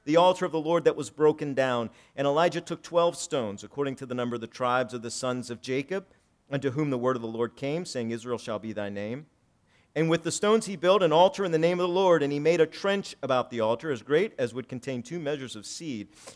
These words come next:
And he put the wood in order, and cut the bullocks in pieces, and laid him on the wood, and said, "Fill four barrels with water, pour it upon the burnt sacrifice, and on the wood."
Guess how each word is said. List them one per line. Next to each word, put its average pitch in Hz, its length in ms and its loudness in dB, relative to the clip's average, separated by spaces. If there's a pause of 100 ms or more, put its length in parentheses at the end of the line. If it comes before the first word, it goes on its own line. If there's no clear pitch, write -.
And 151 100 0
he 147 80 -2
put 202 260 0
the 170 80 -2
wood 175 460 0
in 160 220 -2
order, 156 400 0
and 127 180 -8
cut - 240 -8
the 147 60 -2
bullocks 165 580 -4
in 147 160 -4
pieces, 131 480 -10
and 123 160 -4
laid 156 220 0
him 160 160 -4
on 147 200 -2
the 135 80 0
wood, 113 400 -2
and 113 140 -8
said, 120 240 -6
"Fill 147 240 2
four 147 260 -4
barrels 127 380 -2
with 123 160 -14
water, 104 340 -2 (360)
pour 165 160 2
it 160 60 4
upon 156 220 0
the 147 60 0
burnt 139 240 0
sacrifice, 113 720 -2 (840)
and 135 140 -4
on 131 140 -2
the 127 80 0
wood." 107 280 -2